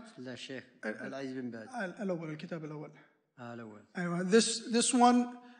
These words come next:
Speaker 2: is also a book compiled by Sheikh al-Islam, Muhammad bin Abdul Wahhab, rahmatullah alayh, and it is, um, explained by Sheikh Ibn Baz, rahmatullah alayh.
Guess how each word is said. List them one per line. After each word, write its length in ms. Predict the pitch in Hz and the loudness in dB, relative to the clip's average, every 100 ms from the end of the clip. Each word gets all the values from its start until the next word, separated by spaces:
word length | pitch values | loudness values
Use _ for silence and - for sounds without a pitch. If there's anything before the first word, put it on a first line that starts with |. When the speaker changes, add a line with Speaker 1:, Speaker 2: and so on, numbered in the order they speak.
| - | -2
Speaker 2:
is 140 | 220 185 | -2 4
also 720 | 240 233 - 240 226 208 - | 8 8 8 6 6 2 -2
a 60 | 202 | -2
book 340 | 170 240 - | 4 4 2
compiled 580 | - 220 202 208 220 214 | 0 2 8 10 10 8
by 260 | 202 196 202 - | 6 4 2 -4
Sheikh 280 | - 226 208 | -2 0 2
al-Islam, 720 | 214 196 220 214 233 - 262 | 2 2 6 6 6 0 -8
Muhammad 320 | 208 214 208 202 | -2 2 2 2
bin 160 | 208 | 2
Abdul 340 | 202 180 175 196 | 2 0 2 4
Wahhab, 600 | 180 196 220 208 - - | 4 8 6 6 -8 -2
rahmatullah 520 | 214 196 190 190 190 | 0 2 0 2 2
alayh, 300 | 175 196 240 240 - - - - 214 | 2 2 2 0 -14 -20 -20 -4 4
and 200 | 202 208 | 6 8
it 80 | |
is, 320 | 220 185 - - - | 6 4 -2 -4 4
um, 480 | 196 185 185 196 - - - | 6 6 4 -6 -12 -18 -10
explained 840 | 208 - - 226 240 240 220 - - | -8 -6 4 8 10 10 8 2 6
by 280 | 202 196 196 | 8 8 6
Sheikh 340 | - 214 196 | 6 6 6
Ibn 200 | 196 190 | 2 4
Baz, 400 | 196 196 185 - - | 8 8 8 2 -4
rahmatullah 500 | 190 170 180 180 175 | -4 -2 0 2 2
alayh. 300 | 165 170 156 | 0 -2 -4